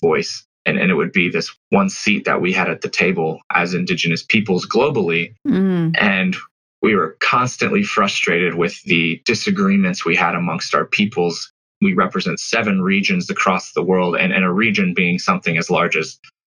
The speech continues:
Speaker 1: Russia or the Pacific or North America,
Speaker 2: Mm.
Speaker 1: right? And I would be surprised if we could come to an agreement within one of those regions.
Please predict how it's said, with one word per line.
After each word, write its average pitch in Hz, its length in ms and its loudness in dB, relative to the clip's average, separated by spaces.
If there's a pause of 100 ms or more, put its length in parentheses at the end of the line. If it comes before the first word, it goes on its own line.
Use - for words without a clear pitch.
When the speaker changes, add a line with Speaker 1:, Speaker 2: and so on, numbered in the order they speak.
(180)
Speaker 1:
Russia 85 420 2
or 85 340 0 (160)
the - 160 -6
Pacific - 640 -2 (120)
or 85 380 0 (360)
North 92 320 0
America, 85 680 -2 (180)
Speaker 2:
Mm. 90 160 2
Speaker 1:
right? 82 260 2
And 85 280 0 (320)
I 113 160 2
would 143 120 0
be 113 100 2
surprised 95 500 0
if 82 80 -4
we 92 80 -2
could 90 140 -2
come 92 160 2
to 90 80 0
an 82 120 -2
agreement 110 580 0
within 120 520 0
one 87 160 2
of 85 80 0
those 80 240 0
regions. 80 600 -2